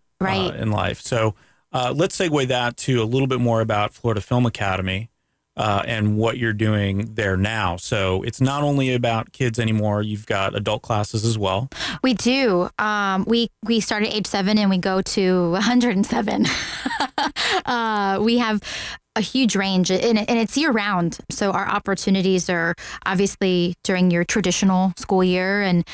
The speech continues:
Speaker 2: programming in the summer, obviously. And the opportunities that we offer, um, to adults are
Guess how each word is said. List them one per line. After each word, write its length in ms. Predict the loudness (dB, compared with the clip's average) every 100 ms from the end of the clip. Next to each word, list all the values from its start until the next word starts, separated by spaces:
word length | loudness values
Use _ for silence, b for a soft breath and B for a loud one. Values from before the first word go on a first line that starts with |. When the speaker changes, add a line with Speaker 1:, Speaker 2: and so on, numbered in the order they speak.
| B -6
Speaker 2:
programming 500 | -2 0 2 2 4
in 100 | 2
the 60 | 0
summer, 520 | 0 0 2 0 -2
obviously. 800 | -2 -2 0 0 0 0 2 0 B B B
And 420 | -4 -2 0 0 0 0
the 140 | 2
opportunities 640 | 2 -2 0 0 2 2 0
that 100 | -2
we 80 | -2
offer, 520 | -2 -4 -2 0 0 -2
um, 260 | 0 0 0
to 160 | 2
adults 480 | 0 0 -2 -2 -6 -8
are 600 | -4 -2 -2 -2 -2 -2